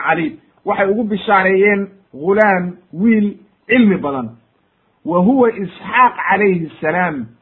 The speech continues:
Waa Nabiyullaahi Isxaaq. "Wa akhuuhu Ismaaciil ghulaamun xaliim."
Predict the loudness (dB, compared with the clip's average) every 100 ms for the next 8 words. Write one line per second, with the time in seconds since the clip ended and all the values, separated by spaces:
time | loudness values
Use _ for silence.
0 | _ -4 -4 -2 0 2 2 2 -2 -6
1 | -2 -2 -2 _ _ _ _ _ -10 -2
2 | 2 4 2 0 0 0 0 -4 -6 0
3 | 2 2 0 0 0 -2 -6 -6 0 2
4 | 4 2 0 -4 -8 -2 0 0 -2